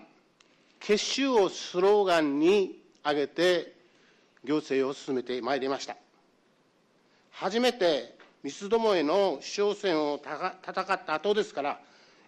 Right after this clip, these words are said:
今、井出口市長がやるべきことは、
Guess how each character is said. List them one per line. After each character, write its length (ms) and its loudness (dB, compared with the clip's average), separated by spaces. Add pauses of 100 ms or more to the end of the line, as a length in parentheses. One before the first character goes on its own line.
今、 400 2 (1900)
井 80 -6
出 140 6
口 80 -6
市 180 -8
長 160 6
が 340 2 (240)
や 220 2
る 100 0
べ 140 2
き 80 -20
こ 160 0
と 140 -2
は、 280 2